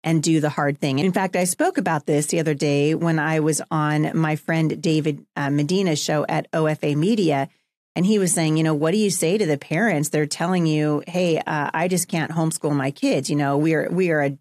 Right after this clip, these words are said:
a, a two-income family, you know, blah, blah, blah, blah, blah, blah.'" And I was like, "Listen, I am running out of patience. These are our kids." And I don't know when parents decided that there was an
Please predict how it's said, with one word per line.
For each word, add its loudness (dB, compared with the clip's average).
a, -2
a -2
two-income 0
family, 0
you 0
know, 2
blah, 0
blah, 0
blah, 2
blah, 2
blah, 0
blah.'" 0
And 0
I 0
was 0
like, -2
"Listen, -6
I -2
am 2
running 2
out 0
of -4
patience. -2
These 2
are 0
our 0
kids." -6
And 0
I 0
don't 2
know 2
when 2
parents 0
decided 0
that -20
there 2
was 2
an 2